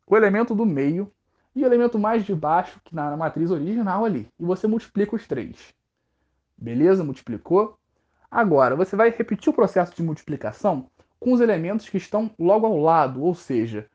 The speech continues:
o segundo elemento aí na coluna do meio dessa matriz principal, mais em cima,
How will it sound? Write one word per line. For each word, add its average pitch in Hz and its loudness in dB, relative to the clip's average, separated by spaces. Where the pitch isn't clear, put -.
o 165 0
segundo 202 -2
elemento 143 0
aí 131 -2
na 139 -8
coluna 160 -2
do 202 0
meio 143 2
dessa 139 -8
matriz 143 -10
principal, 131 -6
mais 190 -4
em 175 -4
cima, 175 -10